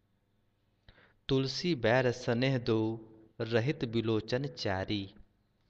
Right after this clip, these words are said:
पृष्ठ एक सौ सात। बोलचाल में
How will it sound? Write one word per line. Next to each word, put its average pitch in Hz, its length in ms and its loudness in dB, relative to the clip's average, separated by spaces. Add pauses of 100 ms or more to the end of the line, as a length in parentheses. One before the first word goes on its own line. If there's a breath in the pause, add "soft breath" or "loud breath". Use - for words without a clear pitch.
(1800 loud breath)
पृष्ठ 160 360 -2 (240)
एक 151 200 0
सौ 165 200 -4
सात। 95 500 -8 (1080 soft breath)
बोलचाल 131 680 2
में 110 480 -2